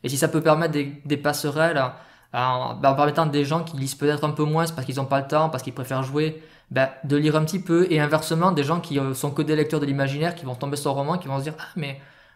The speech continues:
ce jeu-là, il a l'air d'être assez narratif, et bien, ça peut me permettre de jouer aussi, parce que ça peut marcher dans les deux sens. » Je pense que c'est t-, tout le monde est ga-, j'aime pas employer le win-win, parce que c'est souvent les, souvent les mecs de droite qui l'emploient, donc j'ai pas envie de le faire. Mais, euh, je veux dire, en théorie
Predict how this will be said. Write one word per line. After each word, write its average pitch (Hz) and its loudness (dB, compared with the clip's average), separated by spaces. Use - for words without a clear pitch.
ce - 0
jeu-là, 175 6
il 170 6
a 143 4
l'air 151 4
d'être 143 0
assez 143 -4
narratif, 151 0
et 156 -4
bien, 135 -2
ça 135 -4
peut 139 -4
me 143 -4
permettre 147 -4
de 143 0
jouer 147 -2
aussi, 151 -4
parce - -8
que 143 -6
ça 120 -10
peut 143 -6
marcher 135 -4
dans 127 -2
les 127 -4
deux 131 -4
sens. » 202 -4
Je - -20
pense 170 2
que 165 0
c'est 151 -4
t-, - -14
tout - -6
le 156 2
monde 165 2
est 151 2
ga-, 147 2
j'aime 139 -6
pas 151 4
employer 147 2
le 147 2
win-win, 160 4
parce 139 -6
que 135 -6
c'est 139 -4
souvent 143 -2
les, 131 -2
souvent 160 4
les 165 10
mecs 160 8
de 165 6
droite 170 8
qui - -2
l'emploient, 160 4
donc 151 0
j'ai 147 0
pas 147 2
envie 151 2
de 160 4
le 170 4
faire. 247 0
Mais, 170 6
euh, 156 4
je 156 -4
veux 160 2
dire, 180 2
en 156 6
théorie 175 2